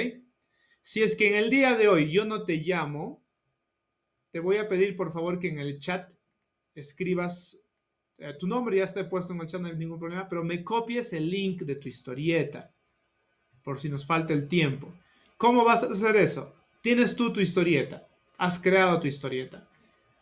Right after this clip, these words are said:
El link que vas a copiar y vas a enviarme es el que haces aquí, en este botoncito, en compartir.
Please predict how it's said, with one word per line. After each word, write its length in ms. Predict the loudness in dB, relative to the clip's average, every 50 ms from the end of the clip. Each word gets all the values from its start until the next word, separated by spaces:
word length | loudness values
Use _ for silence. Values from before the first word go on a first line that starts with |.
| _ _ _ 2
El 260 | 6 6 6 8 8
link 340 | 8 8 8 6 4 4 4
que 120 | 4 6
vas 260 | 6 6 4 4 2
a 100 | 0 2
copiar 580 | 2 2 2 2 4 4 4 4 4 2 -2 -6
y 100 | -8 -6
vas 240 | -4 -4 -4 -2 -2
a 60 | -4
enviarme 720 | -2 -2 0 0 0 0 -2 -2 -2 -4 -4 -4 -8 -14 _ _ _ _ _ _ _ _ _
es 220 | -8 -8 -6 -4
el 260 | -4 -4 -6 -6 -12 _
que 240 | _ -8 -6 -6
haces 480 | -4 -6 -6 -8 -8 -10 -12 -12 -12 -16
aquí, 480 | -18 -18 -14 -8 -6 -6 -4 -6 -6 -8
en 120 | -8 -8
este 220 | -8 -6 -6 -6
botoncito, 760 | -6 -6 -6 -8 -10 -10 -10 -10 -10 -6 -6 -6 -6 -6 -8
en 160 | -12 -12 -14
compartir. 1120 | -12 -8 -6 -4 -2 -2 -4 -4 -4 -4 -4 -4 -6 -8 -8 -4 0 0 0 -2 -4 -12